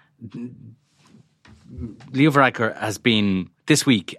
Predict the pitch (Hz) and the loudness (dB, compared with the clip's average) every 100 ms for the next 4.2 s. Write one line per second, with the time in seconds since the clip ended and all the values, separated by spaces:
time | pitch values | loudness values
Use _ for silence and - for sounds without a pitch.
0 | - 110 98 90 - 120 117 123 110 101 | -6 -4 -2 -6 -2 0 0 0 0 0
1 | 110 101 95 - 123 120 101 - - _ | -2 -2 -4 -2 -2 0 -2 -6 -6 _
2 | _ _ _ - 139 165 - 127 123 104 | _ _ _ -4 0 2 2 2 0 0
3 | - 110 101 110 113 104 - 98 98 92 | -4 -6 -4 -2 -2 -2 -4 -4 -2 -4
4 | 90 | -4